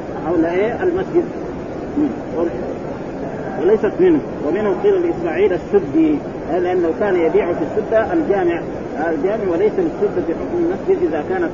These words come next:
خارجة. وأما سجوده في السدة وقول: "أتسجد في الطريق"، فمحمول على سجوده على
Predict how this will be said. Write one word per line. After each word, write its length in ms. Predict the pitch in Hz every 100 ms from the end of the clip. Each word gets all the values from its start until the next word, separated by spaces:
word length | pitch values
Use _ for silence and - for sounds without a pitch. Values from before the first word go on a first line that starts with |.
| 143
خارجة. 440 | 147 185 165 165 139 - - - 139
وأما 360 | 175 214 185 -
سجوده 300 | 330 392 165
في 100 | -
السدة 380 | - - 226 220
وقول: 340 | 196 170 180 175 170
"أتسجد 340 | - 208 175
في 140 | - 143
الطريق"، 280 | - 170 233
فمحمول 560 | 180 170 - 190 190 165
على 220 | 165 160 -
سجوده 360 | 170 220 233
على 180 | 185 190